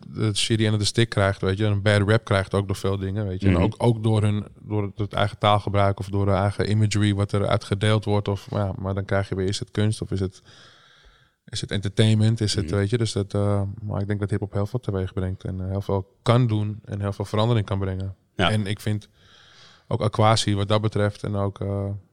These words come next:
Speaker 1: Winnen, weet je, die heeft ook toffe dingen gedaan. Eh, Salah Eddin, weet je, waar we het,
Speaker 2: Mhm.
Speaker 1: eh, ja, die heeft ook gewoon veel gedaan.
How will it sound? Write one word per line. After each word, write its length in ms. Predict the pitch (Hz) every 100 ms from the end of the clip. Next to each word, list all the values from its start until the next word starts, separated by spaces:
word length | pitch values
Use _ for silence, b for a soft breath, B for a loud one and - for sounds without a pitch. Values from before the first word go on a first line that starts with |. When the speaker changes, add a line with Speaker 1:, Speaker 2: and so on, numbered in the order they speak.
| _ -
Speaker 1:
Winnen, 460 | 107 110 107 113 107
weet 160 | 101
je, 60 | 107
die 100 | 104
heeft 60 | 98
ook 160 | 104
toffe 260 | - 107 107
dingen 200 | 104 104
gedaan. 400 | 107 104 104 98
Eh, 160 | 78 67 -
Salah 380 | - 104 101
Eddin, 460 | 98 98 107 110 107 120
weet 160 | 98
je, 140 | 104 104
waar 140 | 101
we 60 | 95
het, 100 | 85
Speaker 2:
Mhm. 80 | 101
Speaker 1:
eh, 140 | 101 - -
ja, 260 | - 104 95
die 420 | 90 _ _ -
heeft 80 | -
ook 140 | 107
gewoon 220 | - 104 101
veel 220 | 104 107
gedaan. 460 | 107 101 104 101